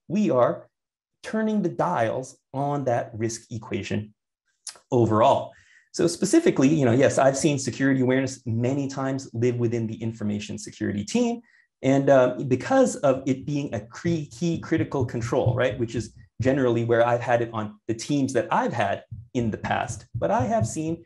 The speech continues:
security awareness live in other areas, Pauline, as you're saying as well, whether that be in compliance, risk management,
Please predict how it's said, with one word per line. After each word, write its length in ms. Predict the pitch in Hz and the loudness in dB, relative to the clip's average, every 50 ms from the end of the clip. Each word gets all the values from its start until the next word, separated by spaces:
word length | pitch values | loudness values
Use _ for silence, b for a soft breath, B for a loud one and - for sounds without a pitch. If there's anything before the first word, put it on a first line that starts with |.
| B B B | B B B
security 480 | - - 127 - - 131 131 131 131 123 | -8 -8 -6 -2 0 2 2 4 4 4
awareness 380 | 117 117 117 117 113 113 - | 4 2 2 0 -2 -4 -4
live 280 | 113 107 117 120 120 120 | -2 0 2 2 2 2
in 200 | 117 110 107 - - | 0 -2 -2 -2 -4
other 240 | 117 113 117 113 117 | -2 0 0 -2 0
areas, 320 | 113 113 113 113 113 110 113 | 0 0 0 2 0 0 -2
Pauline, 420 | - - 113 113 117 113 113 - | -2 -4 -2 -2 -2 -4 -6 -6
as 200 | - 113 113 110 | -6 -6 -6 -4
you're 100 | 117 110 | -4 -6
saying 380 | 110 - 110 110 110 107 104 104 | -6 -4 -6 -4 -4 -2 -2 -4
as 120 | 107 104 | -4 -4
well, 240 | 117 113 110 107 104 | -2 -2 -2 -2 -2
whether 220 | 104 104 104 110 107 | -4 -6 -6 -4 -4
that 200 | 107 110 - - | -4 -6 -6 -8
be 180 | 107 104 107 | -10 -8 -8
in 80 | 107 208 | -10 -12
compliance, 600 | - - - - 143 135 135 135 127 127 123 - 113 | -14 -16 -10 -6 -4 -2 -2 -2 -2 -4 -4 -4 -6
risk 200 | 107 - - 110 | -6 -4 -4 -4
management, 480 | 117 127 131 123 120 - 131 127 131 | -4 -2 -2 -4 -4 -4 -4 -6 -6